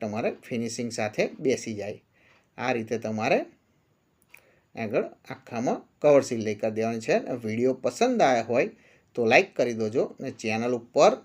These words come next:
નવા આવ્યા હોય તો ચેનલ સબસ્ક્રાઇબ કરી દેજો. આ રીતે તમારે ઉપર કવર સિલાઈ મારી દેવાનું છે. અને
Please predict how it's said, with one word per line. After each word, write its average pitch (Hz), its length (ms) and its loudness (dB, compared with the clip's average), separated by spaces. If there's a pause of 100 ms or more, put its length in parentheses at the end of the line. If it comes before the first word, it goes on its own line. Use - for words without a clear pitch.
(140)
નવા 135 280 4
આવ્યા 123 260 2
હોય 139 180 0 (520)
તો 123 60 -6
ચેનલ 123 380 0 (120)
સબસ્ક્રાઇબ 131 480 0
કરી 104 180 -2
દેજો. 120 220 2 (720)
આ 123 140 -2
રીતે 123 280 -4
તમારે 117 320 0 (1700)
ઉપર - 320 2 (160)
કવર 135 300 6
સિલાઈ 127 320 2 (580)
મારી 139 300 4
દેવાનું 113 340 -2
છે. 143 80 0 (100)
અને 127 140 -8